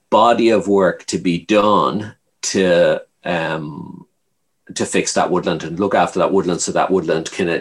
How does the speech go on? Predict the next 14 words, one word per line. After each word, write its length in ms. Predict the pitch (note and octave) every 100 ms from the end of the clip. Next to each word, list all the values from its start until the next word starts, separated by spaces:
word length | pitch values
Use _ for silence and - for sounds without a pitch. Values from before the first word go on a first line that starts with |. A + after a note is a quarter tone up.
| - G2
just 320 | G#2 - -
stay 460 | - F2 D#2+ - _ -
as 240 | E2+ E2
it 100 | E2
is 440 | C#2+ A1+ - - -
and, 400 | D#2+ E2+ D#2 -
and 140 | E2+ E2+
regenerate 580 | F2+ G2 E2 E2 D#2+ D#2
itself 720 | - G2+ G2+ - - - - _
and 180 | F2+ F2+
ideally 520 | E2+ F2 F#2 F2 E2+
expand 440 | D#2 - E2 E2 D#2+
a 40 |
bit. 280 | D2+ D2+